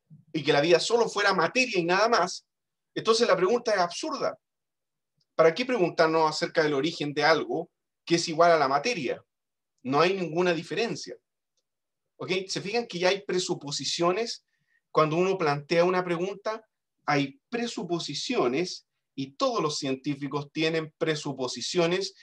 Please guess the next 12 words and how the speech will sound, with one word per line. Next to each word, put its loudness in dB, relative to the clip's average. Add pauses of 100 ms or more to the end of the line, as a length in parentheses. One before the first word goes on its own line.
(200)
con -2
las -2
que -6
vienen 0
de 2
antemano -2 (280)
a 2
analizar 0 (220)
un 0 (160)
objeto, -4 (160)
un -6
fenómeno. -6